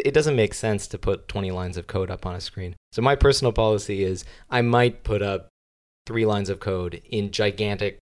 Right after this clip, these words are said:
font, and I don't expect the audience to read it because I, I, I would hope that the content of the, the talk would be the,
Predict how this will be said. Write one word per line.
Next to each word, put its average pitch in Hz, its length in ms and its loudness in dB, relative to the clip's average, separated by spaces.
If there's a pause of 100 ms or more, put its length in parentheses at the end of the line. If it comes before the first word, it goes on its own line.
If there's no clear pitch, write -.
font, - 520 -2 (320)
and 120 360 2
I 104 80 0
don't 104 200 0
expect 95 300 -4
the 92 100 -4
audience 90 360 -6
to 92 140 -6
read 87 180 -8
it 82 200 -10 (600)
because 87 540 -6 (100)
I, 80 140 -10 (320)
I, - 60 -20 (280)
I 120 100 0
would 123 120 2
hope 127 300 2
that 110 240 0
the 101 260 -8
content 110 560 -6
of 95 200 -10
the, 92 360 -8
the - 80 -10
talk - 340 -4
would 92 140 -10
be 92 160 -12
the, 92 320 -10